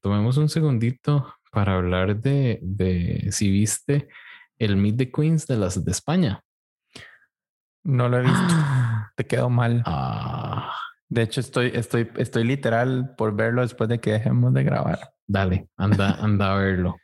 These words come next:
Speaker 1: Des-
Speaker 2: Y con la, con la mudanza y ese tipo de cosas es, es, es complicado
Speaker 1: Sí,
Speaker 2: como verlos horarios,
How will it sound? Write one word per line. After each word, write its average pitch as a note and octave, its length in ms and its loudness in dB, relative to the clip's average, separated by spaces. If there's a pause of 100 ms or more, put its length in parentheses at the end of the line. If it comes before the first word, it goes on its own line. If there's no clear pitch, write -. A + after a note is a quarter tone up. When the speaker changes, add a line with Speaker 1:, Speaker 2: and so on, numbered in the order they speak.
Speaker 1:
Des- G2+ 200 0
Speaker 2:
Y C#3 80 -4
con C#3 160 0
la, B2 180 -2 (320)
con B2 140 -2
la A2+ 80 0
mudanza A#2+ 640 0
y A2 60 2
ese A#2 120 0
tipo A#2 260 0
de A2 40 -8
cosas A2+ 460 0
es, - 280 -2
es, - 380 -2
es A2 140 -2
complicado G2 600 2
Speaker 1:
Sí, F#2+ 60 2
Speaker 2:
como F#2+ 220 2
verlos G2+ 200 0
horarios, G#2 200 4